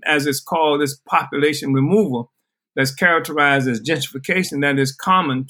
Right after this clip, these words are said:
uh, all over this country, uh, stemming, uh, back even, uh,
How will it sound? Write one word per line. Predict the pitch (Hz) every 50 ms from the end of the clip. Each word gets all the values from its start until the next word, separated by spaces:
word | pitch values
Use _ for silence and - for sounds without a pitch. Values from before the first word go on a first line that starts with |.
| - -
uh, | 143 139 131
all | - 151 156 156 160
over | 156 147 139
this | 139 143 135 -
country, | - - 190 190 185 - - 139 135 131 131 - _ _ _ _ -
uh, | 143 135 131 131
stemming, | 131 - - 196 196 185 175 160 151 143 139 117 -
uh, | 139 131 131 135 -
back | - 147 123 151 165 165 156 - - - -
even, | 185 180 185 175 156 160 156 151 147 143 143 143 - -
uh, | 139 135 135 131 131